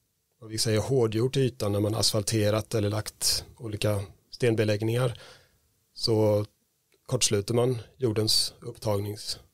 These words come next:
av, av vattnet och istället börjar vattnet rinna längs marken.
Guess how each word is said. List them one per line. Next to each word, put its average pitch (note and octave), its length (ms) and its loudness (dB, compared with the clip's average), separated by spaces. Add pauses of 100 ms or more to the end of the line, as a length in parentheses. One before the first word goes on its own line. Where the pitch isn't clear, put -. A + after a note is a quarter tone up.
(160)
av, A#2 240 -2
av A2 120 2
vattnet - 600 -4
och A2+ 300 -2
istället A2+ 460 2
börjar A2+ 260 2
vattnet A2 440 -4
rinna A2 400 2
längs B2+ 280 0
marken. A2+ 420 -6